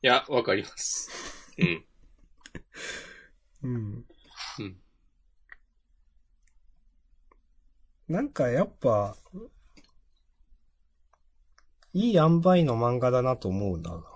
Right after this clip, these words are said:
Speaker 2: か。ハゼレナの、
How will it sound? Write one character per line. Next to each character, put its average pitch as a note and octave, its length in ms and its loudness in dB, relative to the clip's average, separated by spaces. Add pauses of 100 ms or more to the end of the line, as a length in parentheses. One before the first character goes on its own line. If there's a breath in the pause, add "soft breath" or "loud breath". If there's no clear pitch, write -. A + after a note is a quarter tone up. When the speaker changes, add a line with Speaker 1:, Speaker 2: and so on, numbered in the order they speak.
(120)
Speaker 2:
か。 - 160 -18 (2500)
ハ - 220 -2
ゼ D#3+ 160 6
レ F#3+ 160 8
ナ F3+ 200 6
の、 E3+ 280 4